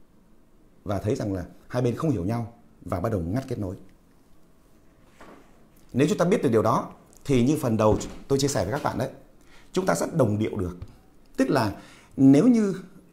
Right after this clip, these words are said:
bạn thuộc cái hệ thống biểu thị, à, nội tâm đó bằng hình ảnh thì tôi sẽ truyền thông thông điệp của tôi, ví dụ như thông điệp là bán hàng, thông điệp là thương thuyết, thông điệp là kết nối,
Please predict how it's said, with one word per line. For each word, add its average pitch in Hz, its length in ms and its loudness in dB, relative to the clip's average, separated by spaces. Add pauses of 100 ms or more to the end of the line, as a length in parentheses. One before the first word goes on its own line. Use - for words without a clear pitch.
(340)
bạn 127 340 -4
thuộc - 400 -4 (920)
cái 180 140 -2
hệ - 140 -2
thống 180 180 -2
biểu - 200 0
thị, - 260 -6 (500)
à, 101 240 -4
nội 113 260 0
tâm 175 160 4
đó 143 160 2
bằng 107 360 -2
hình 117 140 0
ảnh 92 200 -2 (380)
thì 120 80 -2
tôi 175 180 2
sẽ - 140 -2
truyền 135 200 6
thông 170 200 0
thông 202 160 -2
điệp 143 180 4
của 101 120 -2
tôi, 143 220 2
ví 135 80 -2
dụ 107 60 0
như 131 140 -2
thông 151 180 -2
điệp 117 160 -2
là 101 80 -2
bán 104 300 -4
hàng, 117 320 -2 (380)
thông 143 140 -2
điệp 120 160 0
là 95 160 -2
thương 139 220 -4
thuyết, 220 200 0 (640)
thông 147 180 -2
điệp 123 140 0
là 92 100 -6 (100)
kết - 180 -6
nối, 143 280 4